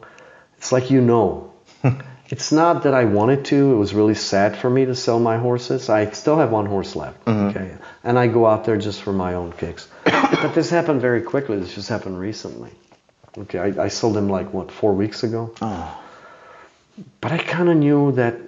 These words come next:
Speaker 1: this period in my life is over. And, and I've been always the kind of a guy that if I do something, I just don't beat around the bushes. If I quit, okay, I'm quitting. That's
Speaker 2: Mm-hmm.
Speaker 1: it,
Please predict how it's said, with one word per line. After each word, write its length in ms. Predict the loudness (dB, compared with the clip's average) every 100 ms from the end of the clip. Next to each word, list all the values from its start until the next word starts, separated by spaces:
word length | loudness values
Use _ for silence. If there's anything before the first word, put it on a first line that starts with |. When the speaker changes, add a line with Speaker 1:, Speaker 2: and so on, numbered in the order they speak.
| -20 -20 -20 _ _ _ _ _ _ _
Speaker 1:
this 420 | -4 2 2 0 -2
period 480 | 2 4 4 2
in 160 | 0 -2
my 140 | -2 0
life 420 | 2 2 0 -4 -16 -20 -20 -20 _ _ _ _ _ _ _ _ _ _ _
is 180 | -10 0
over. 500 | 2 2 0 -8 -14 -12
And, 200 | -4 -2 -2 -4
and 200 | -4 -2
I've 260 | -2 0
been 80 | 2
always 300 | 4 4 2
the 80 | -2
kind 200 | -2 -2
of 60 | -2
a 40 |
guy 300 | -2 0 0
that 120 | -2 -6
if 140 | -6
I 100 | -4
do 220 | -4 -4
something, 560 | -6 -4 -6 -6 -14 -14
I 120 | -10 -10
just 300 | -10 -12 -8
don't 180 | -8 -6
beat 200 | -6 -6
around 260 | -8 -10
the 80 | -10
bushes. 560 | -8 -8 -10 -14 -18 -20 _ _ _ _ _
If 80 | -6
I 80 | -4
quit, 220 | 0 0
okay, 280 | 0 -2 -2
I'm 160 | -4 -6
quitting. 440 | -2 -2 -2 -8
That's 260 | -4 -2 -2
Speaker 2:
Mm-hmm. 180 | -4
Speaker 1:
it, 60 | -8